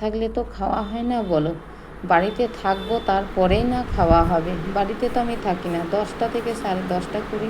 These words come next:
সাড়ে দশটার মধ্যে বার হয়ে যায়, সেই রাতে দশটা,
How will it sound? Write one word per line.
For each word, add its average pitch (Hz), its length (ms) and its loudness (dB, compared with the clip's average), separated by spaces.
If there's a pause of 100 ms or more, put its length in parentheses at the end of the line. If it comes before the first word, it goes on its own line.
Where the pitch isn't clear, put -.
সাড়ে 202 240 -2
দশটার 226 380 -2
মধ্যে 214 200 -2 (140)
বার 185 160 0 (100)
হয়ে 233 240 2
যায়, 240 160 0 (680)
সেই 254 160 4 (100)
রাতে 185 300 4 (160)
দশটা, 185 340 2